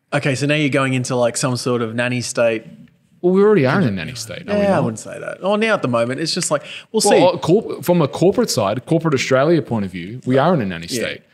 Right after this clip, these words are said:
Speaker 2: We've
Speaker 1: right.
Speaker 2: got unions, we've got H R,
Speaker 1: Yeah.
Speaker 2: we've got, "Oh, you wanna fight? Oh, no, we've got minimum wage." Like, we are in a nanny state
Speaker 1: Yeah,
Speaker 2: as far
Speaker 1: yeah.
Speaker 2: as I'm concerned from a corporation point of view.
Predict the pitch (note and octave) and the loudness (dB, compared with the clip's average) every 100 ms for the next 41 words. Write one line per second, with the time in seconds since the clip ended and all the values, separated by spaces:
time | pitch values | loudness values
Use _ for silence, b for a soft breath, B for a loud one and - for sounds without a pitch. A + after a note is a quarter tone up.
0 | b B2+ B2 C#3 B2 C3+ D#3 E3 F#3+ D#3+ | b 2 4 4 4 2 4 2 2 0
1 | A2+ G2 A#2 G2+ A2+ A#2 A#2+ C3 E3 D#3+ | -4 -2 -2 0 0 0 2 2 2 2
2 | B2 G#2 A#2 D#3 D3+ D#3+ F3 C3+ D3+ E3 | 0 0 0 2 2 4 2 2 2 2
3 | C#3+ E3 C#3+ D#3+ B2 B2+ A#2 C3+ C3+ B2+ | 2 0 2 0 0 -2 0 2 2 2
4 | A#2+ D#3 - C3 - B B - D3+ E3 | 2 2 2 0 -2 B B 0 2 4
5 | E3 B2 G#2 G2 - G#2+ B2+ A2 A#2+ A2 | 2 0 -4 -8 -4 -2 0 0 0 -2
6 | B2 A#2+ - G#2+ A2 G2 G#2+ G2 A#2+ D#3 | -2 -4 -4 -6 -8 -10 -10 -2 0 0
7 | C3+ - - - - | -2 -6 -16 -20 -20